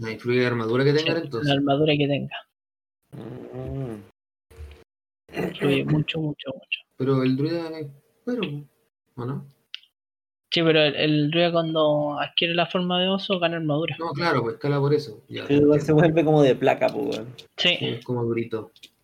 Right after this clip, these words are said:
Speaker 2: No, no como de placa, pero sería como una malla.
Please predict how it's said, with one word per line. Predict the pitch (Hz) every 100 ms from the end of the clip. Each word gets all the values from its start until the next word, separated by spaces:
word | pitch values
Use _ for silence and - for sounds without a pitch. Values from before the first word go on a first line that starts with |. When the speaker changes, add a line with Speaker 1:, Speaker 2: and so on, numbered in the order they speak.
| _ -
Speaker 2:
No, | 214 -
no | 185 226
como | 247 262
de | 262
placa, | 269 277 269
pero | 254 226
sería | 226 233
como | 220 214
una | 220 208
malla. | 226 147 135